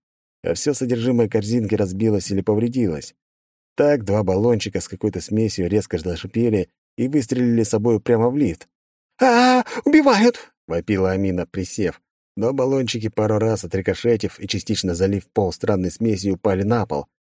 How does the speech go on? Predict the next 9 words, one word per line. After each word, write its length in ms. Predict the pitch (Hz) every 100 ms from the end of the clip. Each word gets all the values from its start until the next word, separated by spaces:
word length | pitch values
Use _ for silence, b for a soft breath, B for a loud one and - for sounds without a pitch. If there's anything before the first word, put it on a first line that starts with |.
| _
так 180 | 117 104
и 20 |
не 100 | 104
задев 340 | 104 120 104 85
женщину. 460 | 90 80 78 78 _ _ _ _ _
"Кретинка, 540 | - 240 - 123 147 - _ _ -
ты 160 | 262
уволена! 440 | 233 240 214 170 - _ -
Убирайся!" 560 | 240 262 202 110 220